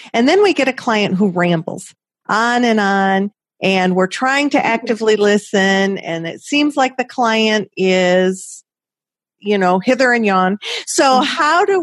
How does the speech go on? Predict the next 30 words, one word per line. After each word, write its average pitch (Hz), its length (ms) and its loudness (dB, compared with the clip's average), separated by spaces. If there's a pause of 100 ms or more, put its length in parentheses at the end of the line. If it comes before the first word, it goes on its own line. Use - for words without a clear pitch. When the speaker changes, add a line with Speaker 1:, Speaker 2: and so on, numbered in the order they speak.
(100)
Speaker 1:
we, 262 460 -10
as 214 200 -4
a 277 60 -12
coach, 208 600 -6 (520)
um, 185 420 -8 (140)
handle 285 640 -6 (300)
a 190 220 0 (100)
very 208 320 0
verbose 208 640 -4 (120)
or 185 520 -2 (300)
rambling 233 580 -4
client 190 600 -8 (340)
and 226 240 -4
respect 240 580 -6
that 220 200 -4
partnership 208 720 -8 (440)
and 214 240 -6
the 208 60 -2
desire 208 560 -4
to 196 80 -8
help 190 280 -8
the 202 60 -10
client 330 600 -6
get 202 100 -2
what 190 160 -6
they 180 140 -6
need 175 240 -8
from 185 180 -14
the 185 100 -10
session? - 540 -16